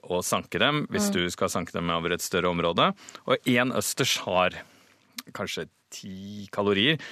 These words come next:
Speaker 1: så hvis man regner at man trenger, eh, fire tusen kalorier, som de i hvert fall trenger, eh, hvis du lever veldig, veldig aktivt, så vil man jo trenge veldig mange østers.
Speaker 2: Ah, men det var en veldig fin teori da, at, eh, overgangen til jordbruket skyldtes østers.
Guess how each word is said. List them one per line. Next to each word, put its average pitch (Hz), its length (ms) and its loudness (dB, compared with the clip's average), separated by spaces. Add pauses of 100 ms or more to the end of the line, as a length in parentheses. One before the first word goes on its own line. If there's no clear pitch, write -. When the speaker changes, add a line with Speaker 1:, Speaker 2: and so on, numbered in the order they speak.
(140)
Speaker 1:
så 120 100 -2
hvis 101 120 0
man 104 120 4
regner 90 220 4
at 82 80 2
man 95 120 0
trenger, 87 480 0 (520)
eh, 95 120 -2
fire 92 360 -2
tusen 92 260 -2
kalorier, 98 420 2
som 98 300 2
de 95 100 0
i 90 40 2
hvert 82 140 0
fall 90 240 -2
trenger, 82 600 -2
eh, 82 180 0
hvis 85 220 -4
du 87 140 -2
lever 80 320 0
veldig, 80 260 -2
veldig 80 200 -2
aktivt, 175 480 2 (340)
så 107 280 2
vil 98 140 2
man 95 160 2
jo 95 80 0
trenge 78 340 -4 (340)
veldig 76 280 -4
mange 71 220 -4
østers. - 420 -8 (460)
Speaker 2:
Ah, - 380 0
men 208 140 4
det 220 160 6
var 175 240 8
en 339 100 4
veldig 277 220 8
fin 196 460 4
teori 269 320 6 (100)
da, 160 260 8 (120)
at, - 280 -2
eh, 202 200 4
overgangen 175 580 4
til 196 220 2
jordbruket 156 640 2
skyldtes - 560 0
østers. - 640 0